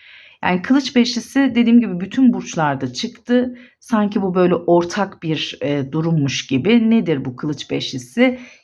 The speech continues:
Kendi kendinizin önünü kesmek diyebilirsiniz sevgili arkadaşlar. Ee,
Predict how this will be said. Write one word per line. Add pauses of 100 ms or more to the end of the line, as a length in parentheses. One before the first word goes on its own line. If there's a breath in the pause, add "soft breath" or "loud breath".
(160)
Kendi
kendinizin
önünü
kesmek
diyebilirsiniz
sevgili
arkadaşlar. (1040)
Ee,